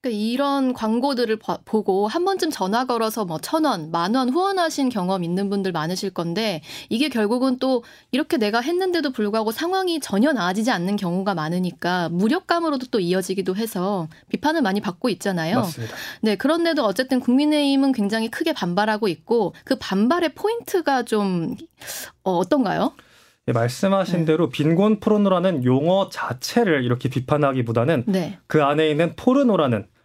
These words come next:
Speaker 2: 자극적인
Speaker 1: 음.
Speaker 2: 단어에 비판이 쏠려 있는 양상입니다. 국민의힘 김영선 의원의 발언 들어보시겠습니다.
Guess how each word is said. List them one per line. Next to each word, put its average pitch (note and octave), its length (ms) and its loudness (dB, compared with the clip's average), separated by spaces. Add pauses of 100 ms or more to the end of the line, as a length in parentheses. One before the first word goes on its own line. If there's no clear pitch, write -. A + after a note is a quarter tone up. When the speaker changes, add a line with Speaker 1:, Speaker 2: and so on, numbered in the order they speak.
Speaker 2:
자극적인 D#3 680 2
Speaker 1:
음. F#3+ 40 0
Speaker 2:
단어에 E3+ 600 2 (100)
비판이 C3 340 0
쏠려 F#3+ 300 2
있는 C3 180 2
양상입니다. A2+ 600 0 (720)
국민의힘 D#3 420 2
김영선 E3 580 2
의원의 B2 280 2
발언 B2+ 340 0
들어보시겠습니다. A#2 800 -2